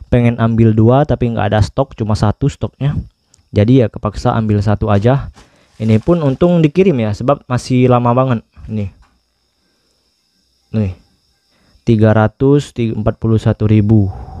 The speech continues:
Jadi ada voucher gitu, jadi tiga ratus tiga puluh empat ribu sekian-sekian. Ini warna hijau seperti ini. Dari luar negeri. Pengen ambil dua, tapi ya cuma satu, sisa satu. Itu pun juga katanya promosi cuma satu.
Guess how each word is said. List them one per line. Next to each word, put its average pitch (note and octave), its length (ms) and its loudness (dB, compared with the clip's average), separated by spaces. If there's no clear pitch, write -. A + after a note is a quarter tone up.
Jadi G#2+ 320 2
ada G2+ 480 0
voucher G#2 400 -2
gitu, G2 240 0
jadi G#2+ 240 2
tiga G#2 240 0
ratus A#2 320 0
tiga G#2+ 240 0
puluh G2+ 240 -2
empat F#2+ 160 -2
ribu G2+ 240 4
sekian-sekian. G#2+ 720 0
Ini C3 160 -4
warna A2 240 -4
hijau A2 240 2
seperti A#2+ 400 -2
ini. D3 160 2
Dari G#2+ 240 4
luar G#2+ 240 4
negeri. A#2 400 0
Pengen C#3 240 0
ambil C3+ 320 4
dua, C#3+ 400 2
tapi E3 640 -4
ya G2 320 2
cuma G2+ 240 -4
satu, D3 400 -2
sisa G#2+ 240 -4
satu. C3 400 -2
Itu A#2+ 160 2
pun D#3+ 320 2
juga B2 240 2
katanya A#2+ 320 -2
promosi A#2+ 400 -2
cuma B2 240 -2
satu. B2+ 320 -2